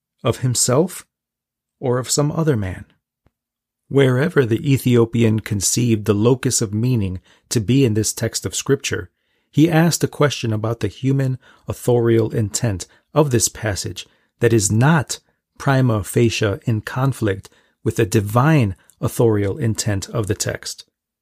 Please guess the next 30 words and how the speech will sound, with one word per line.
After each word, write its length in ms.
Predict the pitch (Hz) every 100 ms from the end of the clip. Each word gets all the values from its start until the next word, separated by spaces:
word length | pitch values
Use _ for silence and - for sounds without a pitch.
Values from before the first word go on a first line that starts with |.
| _ _ _ _
At 140 | 123
first 400 | - - 170 -
sight, 380 | - 117 110 - - _ _ _ _ -
a 100 | 117
reader 360 | 123 156 151
of 140 | 120 110
any 180 | 147
text 380 | 156 - 107 -
of 100 | 113
Scripture, 560 | - 107 - 107 110 - _ _ _ _ _ _ -
or 260 | 120 104
any 220 | - 113 104
text 360 | - 113 -
for 160 | - 98
that 180 | 101 117
matter, 340 | 98 95 98 - _ _ _
may 220 | 127 117 -
ask 320 | 151 165 -
about 260 | 127 120 -
the 100 | 117
author's 500 | 123 135 135 135 -
intent 680 | - 123 - 147 127 104 - _ _ -
to 100 | -
shed 420 | - 135 127 - -
any 220 | 160 170
possible 480 | - 156 - 135 120
light 400 | 123 123 101 _ _ _
on 180 | 135 120
a 60 | 101
passage. 640 | - 123 104 92 - -